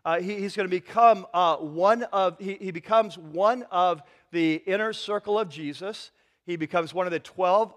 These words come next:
apostles. He becomes the man who writes probably the most influential gospel in the history of the life of the church, the Gospel of Matthew.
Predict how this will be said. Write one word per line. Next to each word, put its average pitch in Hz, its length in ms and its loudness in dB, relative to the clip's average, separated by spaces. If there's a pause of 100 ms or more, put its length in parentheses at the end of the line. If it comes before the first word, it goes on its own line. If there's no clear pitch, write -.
apostles. 170 920 -4 (300)
He 175 160 -6
becomes 185 480 -2
the 180 100 -6
man 180 240 -4
who 165 160 -10
writes 160 420 -2
probably 190 300 -4
the 160 140 -4
most 175 340 0
influential 185 600 -4
gospel 156 500 -4
in 135 80 -10
the 143 80 -12
history 147 600 -10 (220)
of 151 100 -8
the 147 60 -4
life 160 220 0
of 180 40 -16
the 165 60 -6
church, 147 240 -12
the 147 80 -16
Gospel 151 400 -6
of 139 140 -8
Matthew. 143 560 -8